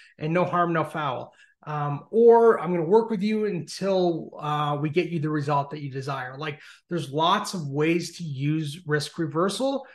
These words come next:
and guarantees. I don't tend to put them in my stuff because it just doesn't make sense. I'm, I've been doing what I've been doing for, like, twenty years. So if I can't deliver on it, there's, there's a,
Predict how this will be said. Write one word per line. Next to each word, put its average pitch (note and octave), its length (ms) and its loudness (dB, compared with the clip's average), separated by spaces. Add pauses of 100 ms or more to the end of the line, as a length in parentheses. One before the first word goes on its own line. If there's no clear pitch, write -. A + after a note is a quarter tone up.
(320)
and D#3 300 -4
guarantees. D#3+ 840 -2 (440)
I F#3+ 200 2
don't D4+ 320 2
tend A#3+ 260 -2
to A3 60 2
put G#3 240 -4
them G#3 140 0
in G3+ 460 0
my D3+ 440 0
stuff A3 500 -6 (100)
because D#3+ 360 -6
it D3+ 40 -8
just C#3+ 220 -12
doesn't E3+ 240 -4
make D3+ 160 -6
sense. C3+ 440 -10
I'm, C#3+ 500 -6 (480)
I've E3 140 -6
been E3 80 0
doing E3+ 220 4
what E3 100 0
I've D3+ 100 0
been D3+ 120 -6
doing D#3 180 -4
for, D3 140 -8
like, B2+ 180 -8
twenty D#3+ 300 -6
years. C#3 420 -4
So B2+ 320 -10
if - 120 -18
I D3+ 100 -6
can't D3+ 220 -8
deliver C#3+ 280 -6
on C#3+ 180 -4
it, D3 120 -10
there's, C#3 200 -10
there's C3 220 -14
a, A#2+ 60 -16